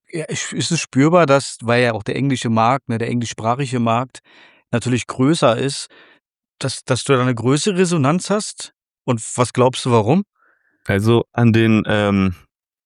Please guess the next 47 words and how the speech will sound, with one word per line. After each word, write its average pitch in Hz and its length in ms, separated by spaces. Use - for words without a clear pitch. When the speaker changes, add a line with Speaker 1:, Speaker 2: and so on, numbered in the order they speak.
Speaker 2:
Zahlen 107 360
kann 110 200
ich, 107 220
das - 300
kann - 120
ich 101 140
überhaupt 98 280
nicht 104 140
beantworten, 107 580
weil 95 120
ich 95 60
die 95 100
gar 90 180
nicht - 320
hab. - 300
<laughs> 110 200
Also 92 200
ich - 60
kenn 98 200
die 92 80
gar 87 180
nicht, 90 200
die 90 280
Speaker 1:
Ah, 123 420
okay. 120 240
Speaker 2:
hält 113 180
Audible 101 400
leider 98 340
komplett - 420
geheim. 92 520
Speaker 1:
Nee, 151 160
weil, 180 180
also 160 240
ich, - 240
ich 151 120
hatte 151 200
das 143 180
so 143 100
Gefühl, 123 280
oder 127 180
ich 98 80
hab 120 140
jetzt 120 160
einfach 120 240
gedacht, 123 360
ne, 120 100
ich, 104 100